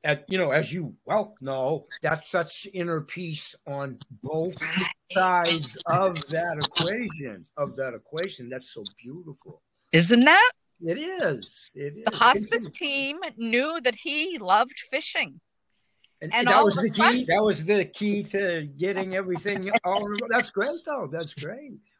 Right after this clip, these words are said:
Speaker 2: So
Speaker 1: Whatever it
Speaker 2: fishing,
Speaker 1: takes. Whatever it takes.
Speaker 2: whatever
Speaker 1: Yeah.
Speaker 2: it takes. Fishing, we told him, "You know what? You're gonna go fishing again."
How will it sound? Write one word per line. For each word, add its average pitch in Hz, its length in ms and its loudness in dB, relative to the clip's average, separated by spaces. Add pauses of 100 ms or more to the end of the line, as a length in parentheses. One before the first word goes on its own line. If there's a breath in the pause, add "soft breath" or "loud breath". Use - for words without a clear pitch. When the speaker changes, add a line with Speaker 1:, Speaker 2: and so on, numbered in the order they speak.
(180)
Speaker 2:
So 262 80 6
Speaker 1:
Whatever 226 220 6
it 294 140 6
Speaker 2:
fishing, 311 200 2
Speaker 1:
takes. 262 260 -6
Whatever 185 340 -2
it 208 80 -8
takes. 269 520 -12 (160)
Speaker 2:
whatever 247 380 6
Speaker 1:
Yeah. 240 60 6
Speaker 2:
it - 100 -4
takes. - 420 -8 (120)
Fishing, 214 560 -2
we 294 100 -2
told 427 440 -2
him, 220 360 -4 (640)
"You 349 100 -6
know 494 60 0 (160)
what? - 80 2 (760)
You're 508 220 6
gonna 554 300 4
go 480 100 2
fishing 233 400 0
again." 190 480 2